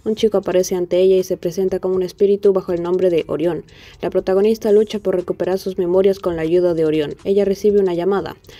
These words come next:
pero como es obvio, no conoce el número que aparece en la pantalla del celular.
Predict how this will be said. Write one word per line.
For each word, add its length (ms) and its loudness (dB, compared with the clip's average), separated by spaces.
pero 200 -2
como 180 0
es 140 0
obvio, 240 4
no 160 2
conoce 300 -2
el 100 -2
número 280 0
que 100 -6
aparece 340 -6
en 80 -8
la 80 -8
pantalla 420 -4
del 140 -4
celular. 500 -2